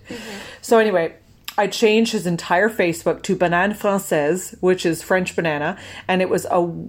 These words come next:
Speaker 2: a woman banana, and all the, like, activities was, like, ripening and peeling and, like, whatever.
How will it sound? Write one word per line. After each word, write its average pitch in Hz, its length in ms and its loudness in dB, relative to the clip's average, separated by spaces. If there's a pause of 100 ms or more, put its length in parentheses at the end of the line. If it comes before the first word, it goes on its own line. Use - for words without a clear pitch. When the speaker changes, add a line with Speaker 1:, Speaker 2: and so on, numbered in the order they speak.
(320)
Speaker 2:
a 175 120 2
woman 190 560 4
banana, 160 580 -2 (560)
and 180 520 0 (400)
all 196 220 6
the, 208 60 4
like, 190 320 4
activities 208 640 0
was, 175 140 -8
like, 190 220 0
ripening 226 800 0
and 156 480 -2 (300)
peeling 214 680 0
and, 160 160 -4
like, 139 140 -2
whatever. 165 440 0